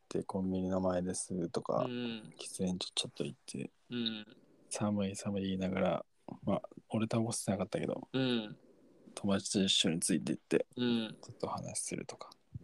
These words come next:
Speaker 2: で、しかもさ、その時ってさ、すげえ状況的に焦ってる時やからさ、
Speaker 1: うん。
Speaker 2: その焦りもあってさ、焦っとった時も思い出すよね。
Speaker 1: うん。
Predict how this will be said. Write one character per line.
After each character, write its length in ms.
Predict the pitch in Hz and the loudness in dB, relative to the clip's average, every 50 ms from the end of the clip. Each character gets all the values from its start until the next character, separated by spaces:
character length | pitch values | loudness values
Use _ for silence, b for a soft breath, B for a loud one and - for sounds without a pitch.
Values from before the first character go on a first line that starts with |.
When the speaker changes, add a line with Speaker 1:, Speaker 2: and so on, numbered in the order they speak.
| - | 4
Speaker 2:
で、 100 | 131 127 | 4 6
し 120 | 123 - - | 6 8 12
か 100 | 143 139 | 12 12
も 100 | 135 127 | 12 12
さ、 80 | 131 | 10
そ 120 | 117 - 151 | 4 6 8
の 100 | 156 156 | 10 10
時 80 | 147 | 8
っ 20 | - | 8
て 80 | 127 | 2
さ、 400 | - - 135 127 123 113 107 - - _ _ _ - - _ _ _ _ _ _ _ _ _ _ _ _ - _ - - - - - | 8 10 12 12 12 12 10 8 2 _ _ _ -20 -20 _ _ _ _ _ _ _ _ _ _ _ _ -20 _ -20 -20 -20 -14 -10
す 180 | - - 156 | -4 0 6
げ 160 | 156 156 160 | 12 12 12
え 260 | 151 143 135 120 - - _ _ _ _ _ _ - | 12 12 12 10 8 2 _ _ _ _ _ _ -6
状 180 | 131 147 151 156 | 6 10 10 10
況 220 | 156 - 165 156 | 10 8 2 2
的 100 | 156 165 | 2 2
に 80 | 156 131 | -2 -2
焦 240 | 120 127 - 160 151 | -2 0 0 -2 -2
っ 20 | |
て 160 | - - 147 | 0 -2 -2
る 60 | 123 | -2
時 160 | 117 123 117 120 | -2 -4 -2 -2
や 80 | 113 | -2
か 60 | 110 | 0
ら 80 | 107 107 | -2 -6
さ、 340 | - - 120 113 107 107 110 - _ - | -2 0 0 0 0 -2 -4 -12 _ 0
Speaker 1:
う 80 | 110 95 | 2 2
ん。 180 | 85 80 - _ _ _ _ - _ _ - | 2 0 -4 _ _ _ _ -20 _ _ -14
Speaker 2:
そ 120 | - 143 | -6 -2
の 120 | 123 131 127 | -2 -2 0
焦 140 | - 160 | 2 2
り 100 | 147 147 | 4 4
も 320 | 147 143 139 127 123 - - _ _ _ _ - | 2 2 0 0 0 0 -4 _ _ _ _ -2
あ 100 | 131 131 | -2 -2
っ 60 | - | -2
て 140 | - 123 117 | -2 -8 -2
さ、 320 | - 123 113 107 110 104 _ _ _ _ _ _ _ _ _ _ _ _ _ _ _ _ _ _ _ _ _ _ _ _ _ _ - | 0 0 0 0 -2 -8 _ _ _ _ _ _ _ _ _ _ _ _ _ _ _ _ _ _ _ _ _ _ _ _ _ _ -8
焦 200 | - 147 180 185 | -6 2 2 2
っ 20 | 160 | 2
と 120 | - 147 | 2 -2
っ 40 | 120 | -2
た 80 | 135 | -2
時 280 | 131 - 180 151 - 156 | -6 -6 -6 -4 -2 2
も 100 | 135 127 | 2 2
思 160 | 131 131 131 | 4 4 4
い 40 | 131 | 6
出 100 | 127 123 | 6 4
す 80 | - 127 | 4 0
よ 100 | 113 110 | -4 -4
ね。 180 | 110 110 113 - _ _ - - | -6 -12 -14 -18 _ _ -4 0
Speaker 1:
う 40 | 95 | 2
ん。 300 | 87 87 90 110 113 | 2 2 0 -2 -6